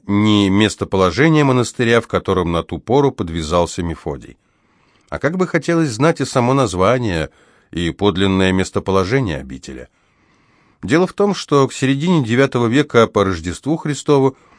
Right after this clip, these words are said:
число иноческих сообществ на Малом Олимпе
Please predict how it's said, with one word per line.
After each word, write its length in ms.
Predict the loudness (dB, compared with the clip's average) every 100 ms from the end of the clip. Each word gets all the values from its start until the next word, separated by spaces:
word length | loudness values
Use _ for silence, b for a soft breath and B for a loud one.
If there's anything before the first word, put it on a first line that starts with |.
| b b b _ _ _ _ _ _
число 460 | -4 -2 2 2
иноческих 720 | 2 2 2 0 -6 -2 -4 0
сообществ 680 | 2 2 0 -4 -6 -8 -6
на 460 | 0 2 4 2 0
Малом 500 | 0 4 4 2 0
Олимпе 640 | -2 0 -2 0 0 0